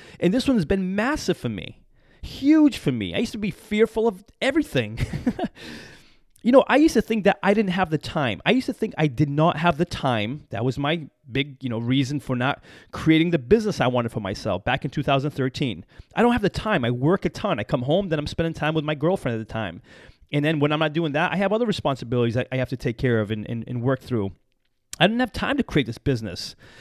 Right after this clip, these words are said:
But you know what? The truth was that, yes, perhaps I didn't have the time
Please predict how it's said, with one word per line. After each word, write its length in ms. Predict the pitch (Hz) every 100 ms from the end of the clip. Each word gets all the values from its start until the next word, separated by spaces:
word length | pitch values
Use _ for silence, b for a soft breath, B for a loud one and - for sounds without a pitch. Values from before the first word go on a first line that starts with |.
| B
But 100 | -
you 60 | 170
know 80 | 214
what? 140 | 226
The 80 | 156
truth 280 | - 240 175
was 220 | 202 185
that, 220 | 147 - _
yes, 300 | 170 220 151 - 131
perhaps 360 | - 156 214 -
I 60 | 135
didn't 300 | 113 208 202
have 240 | 139 113
the 60 | 113
time 500 | - 110 113 180